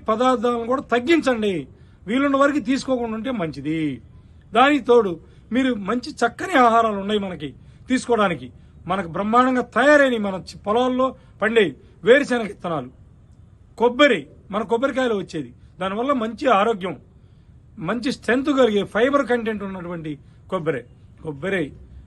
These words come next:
ఇంకా మీకు అనేక రకాలుగా ఉన్నాయి. అట్లానే వేరుశెనగ విత్తనాలు, జీడిపప్పు, క్యాషూ నట్టు, బాదం పప్పు, అట్లానే, ఆ,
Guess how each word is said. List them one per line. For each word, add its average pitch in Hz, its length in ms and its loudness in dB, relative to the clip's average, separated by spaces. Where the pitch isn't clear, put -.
ఇంకా 311 200 -4
మీకు 226 200 2
అనేక 262 240 4
రకాలుగా 214 380 2
ఉన్నాయి. 131 180 -8
అట్లానే 190 240 -2
వేరుశెనగ 202 420 2
విత్తనాలు, 147 340 -6
జీడిపప్పు, 180 420 -8
క్యాషూ 208 300 0
నట్టు, 160 260 -6
బాదం 214 300 -2
పప్పు, 156 220 -10
అట్లానే, 233 340 6
ఆ, 180 60 2